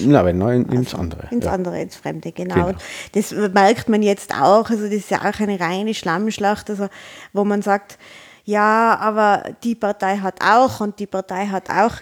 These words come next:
Speaker 2: Ja,
Speaker 1: Ja, richtig.
Speaker 2: es werden wahrscheinlich
Speaker 1: Mhm.
Speaker 2: alle Parteien so machen, dass sie über irgendwelche seltsamen Konstrukte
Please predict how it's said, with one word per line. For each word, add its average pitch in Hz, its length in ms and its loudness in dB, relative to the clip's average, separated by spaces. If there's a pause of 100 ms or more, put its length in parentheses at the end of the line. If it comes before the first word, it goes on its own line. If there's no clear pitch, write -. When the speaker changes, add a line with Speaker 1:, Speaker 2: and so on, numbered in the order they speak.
(100)
Speaker 2:
Ja, 330 180 2
Speaker 1:
Ja, 123 100 4
richtig. - 280 -4
Speaker 2:
es 220 140 -10
werden 208 220 2
wahrscheinlich 208 400 -2
Speaker 1:
Mhm. - 60 -6
Speaker 2:
alle 302 220 2
Parteien 254 400 2
so 247 140 -4
machen, 233 320 -2
dass 202 280 -4
sie 247 220 -2
über 254 200 0
irgendwelche 233 600 0
seltsamen 208 640 -4 (300)
Konstrukte 254 960 0